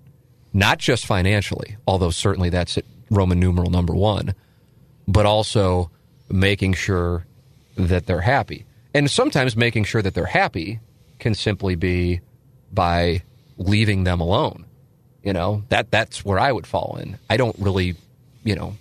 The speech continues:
I'm, I'm happy to offer my feedback, and I realize I'm in a different spot because I have operated stations, but, uh, you know, I mean, I, I, I, like, some people just, they know how to do their job. Like, nobody needs to be a,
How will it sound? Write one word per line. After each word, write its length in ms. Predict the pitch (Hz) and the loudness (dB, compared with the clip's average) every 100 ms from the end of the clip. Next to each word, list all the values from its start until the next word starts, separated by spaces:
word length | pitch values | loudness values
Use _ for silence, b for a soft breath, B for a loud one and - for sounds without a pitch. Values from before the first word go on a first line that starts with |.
| - | -4
I'm, 240 | 87 87 - | -2 -2 -4
I'm 160 | 104 90 | -4 -2
happy 360 | 85 101 104 95 | 0 0 0 2
to 60 | |
offer 240 | 95 92 92 | 2 0 -4
my 140 | - | -4
feedback, 540 | - 180 170 87 101 98 | -4 -2 0 0 0 0
and 60 | |
I 40 | 92 | 0
realize 300 | 98 95 95 | 0 0 0
I'm 120 | 95 | 0
in 40 | |
a 60 | 92 | -2
different 260 | 95 90 | -4 -4
spot 300 | - - 95 | -6 -2 -2
because 180 | 104 98 | 0 -2
I 60 | 87 | -2
have 300 | - 175 135 | 0 0 2
operated 440 | 104 101 101 104 | -2 -2 -4 -4
stations, 460 | - 95 98 - 104 | -6 -6 -6 -8 -4
but, 200 | 104 101 b b b b _ - | -4 -4 b b b b _ -2
uh, 380 | 98 92 92 95 98 _ _ _ - _ _ _ - | 0 0 -4 -8 -18 _ _ _ -20 _ _ _ -4
you 120 | 104 | -2
know, 180 | 85 85 | -2 -2
I 60 | 95 | -2
mean, 320 | 92 87 85 b b b _ _ _ _ _ - - - - _ - - - - 143 | 0 0 -2 b b b _ _ _ _ _ -20 -20 -20 -20 _ -20 -20 -20 -18 -12
I, 140 | 135 107 | -2 2
I, 340 | 104 101 101 | 2 2 2
I, 40 | 98 92 | 0 0
like, 220 | 92 87 | 0 -2
some 160 | - 135 | -2 0
people 200 | 110 95 | 2 2
just, 160 | 90 - | 0 0
they 100 | 104 | 0
know 100 | 117 | 2
how 80 | |
to 60 | 104 | 0
do 80 | 98 | 0
their 100 | 87 | 0
job. 360 | 92 139 98 | 0 0 0
Like, 120 | - 104 | -2 0
nobody 260 | 151 123 | 0 0
needs 220 | 95 117 - | 0 -2 -4
to 80 | |
be 200 | 98 92 | -2 0
a, 80 | 92 | -2